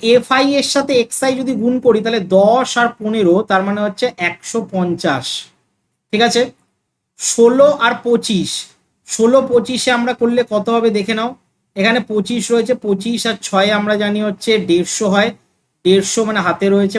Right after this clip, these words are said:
পনেরো, আর পঁচিশ এককে পঁচিশ, পঁচিশ আর পনেরো যদি আমরা যোগ করি, তাহলে এখানে দুই আর একে তিন, আহ, দুই একে তিন একে চার, চল্লিশ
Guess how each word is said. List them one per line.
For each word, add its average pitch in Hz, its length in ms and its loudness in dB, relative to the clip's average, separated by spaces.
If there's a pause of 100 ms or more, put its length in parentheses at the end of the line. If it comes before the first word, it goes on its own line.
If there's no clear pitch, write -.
(120)
পনেরো, 185 360 2 (520)
আর 165 240 0
পঁচিশ 196 360 -2
এককে 208 240 -2 (100)
পঁচিশ, 196 320 -2 (140)
পঁচিশ 196 560 -2
আর 214 100 0 (100)
পনেরো 196 300 0 (100)
যদি 202 140 0
আমরা 196 200 2
যোগ - 200 -4 (140)
করি, 196 200 2 (520)
তাহলে 185 280 2
এখানে 208 200 -2
দুই 180 240 -2
আর 196 60 2
একে 196 120 -2
তিন, 202 280 -4 (280)
আহ, 160 220 -2 (140)
দুই 208 360 -2 (640)
একে 190 180 -4
তিন 196 200 -6
একে 196 160 -2
চার, 175 280 0
চল্লিশ 220 440 0